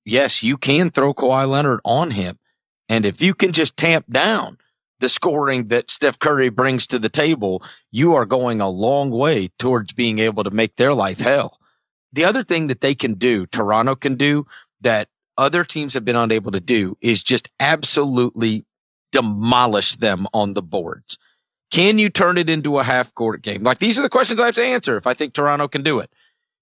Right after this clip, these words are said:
Can you turn it into, uh, play a lot of half-court basketball instead of letting them get out on the break,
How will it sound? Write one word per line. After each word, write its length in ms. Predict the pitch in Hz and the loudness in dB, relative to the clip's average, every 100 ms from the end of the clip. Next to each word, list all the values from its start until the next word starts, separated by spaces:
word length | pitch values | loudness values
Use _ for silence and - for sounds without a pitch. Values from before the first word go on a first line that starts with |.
| - | -2
Can 100 | 135 | 0
you 60 | |
turn 320 | 127 170 185 | 2 2 2
it 100 | 220 | 2
into, 460 | 190 180 151 147 127 - _ _ | 2 0 2 2 2 -4 _ _
uh, 100 | 120 | -6
play 240 | 107 147 131 | -2 0 2
a 60 | |
lot 240 | 110 120 147 | 2 2 2
of 80 | |
half-court 460 | 151 147 147 151 147 | 2 0 0 -2 0
basketball 760 | 120 110 107 120 113 110 101 104 _ _ _ _ | 2 0 0 -4 -2 0 0 -2 _ _ _ _
instead 340 | 120 - 131 | -6 -2 -2
of 100 | 113 | -2
letting 380 | 107 120 143 139 | 0 0 0 0
them 340 | 127 123 120 107 _ _ _ | 2 2 0 -4 _ _ _
get 200 | 101 135 | 0 2
out 200 | 135 127 | 4 2
on 220 | 110 123 123 | 2 0 -2
the 80 | |
break, 500 | 98 113 110 107 - | -2 0 0 -2 -6